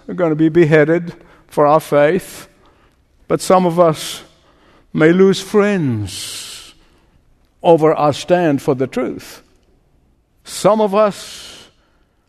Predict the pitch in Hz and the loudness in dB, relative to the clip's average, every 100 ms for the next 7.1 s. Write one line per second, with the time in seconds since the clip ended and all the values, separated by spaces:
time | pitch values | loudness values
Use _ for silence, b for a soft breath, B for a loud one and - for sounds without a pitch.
0 | _ _ 160 180 196 214 208 208 208 - | _ _ 0 0 0 0 -2 -2 -6 -4
1 | 196 208 269 - - 98 71 - _ _ | -4 -2 -2 -4 -12 -12 -14 -20 _ _
2 | _ _ _ _ _ _ _ 165 196 170 | _ _ _ _ _ _ _ -2 0 0
3 | 180 165 202 202 - 156 - 92 - - | 0 2 0 0 -4 -8 -8 -10 -12 -18
4 | - - - - _ _ _ _ _ _ | -18 -20 -20 -20 _ _ _ _ _ _
5 | - 135 - 185 196 202 196 196 160 190 | -8 -8 -2 0 2 0 -2 -4 0 -2
6 | 196 190 202 190 185 185 190 190 - 101 | 0 -4 -2 -2 -4 -4 -6 -8 -10 -14